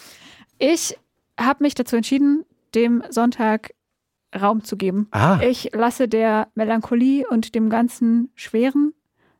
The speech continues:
Speaker 1: freien Lauf, weil ich gemerkt habe, ich habe das unabhängig davon, ob ich am nächsten Tag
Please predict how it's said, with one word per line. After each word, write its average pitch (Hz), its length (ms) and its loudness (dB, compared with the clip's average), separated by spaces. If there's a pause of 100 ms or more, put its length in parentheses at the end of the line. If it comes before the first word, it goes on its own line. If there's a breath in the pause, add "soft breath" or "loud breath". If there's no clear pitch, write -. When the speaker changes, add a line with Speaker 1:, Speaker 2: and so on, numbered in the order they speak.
Speaker 1:
freien 214 320 -2
Lauf, 214 300 0
weil 220 100 0
ich 220 120 -6
gemerkt 214 340 -4
habe, 240 180 -4
ich - 160 -12
habe 254 160 -6
das 220 160 -4
unabhängig 247 560 0
davon, 214 380 -2
ob - 120 -4
ich 208 140 -4
am 196 100 -2
nächsten 208 320 -4
Tag - 300 -4